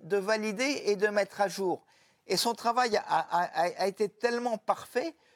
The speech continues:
que non seulement, euh, euh, les, les géographes, euh, euh, occidentaux s'en serviront,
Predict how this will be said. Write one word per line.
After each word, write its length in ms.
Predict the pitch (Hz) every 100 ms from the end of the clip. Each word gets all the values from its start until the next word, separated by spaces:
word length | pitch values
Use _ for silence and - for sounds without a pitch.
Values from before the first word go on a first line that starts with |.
| _
que 300 | - 190 190
non 180 | 196 247
seulement, 640 | - 247 240 247 240 208 -
euh, 140 | 175 190
euh, 300 | 185 185 143
les, 220 | 190 196
les 180 | 185 190
géographes, 720 | 180 220 214 190 220 196 - - 175
euh, 180 | 175 165
euh, 120 | 175 -
occidentaux 580 | 190 - 214 208 196 202
s'en 140 | 180
serviront, 640 | 160 175 160 175 180 277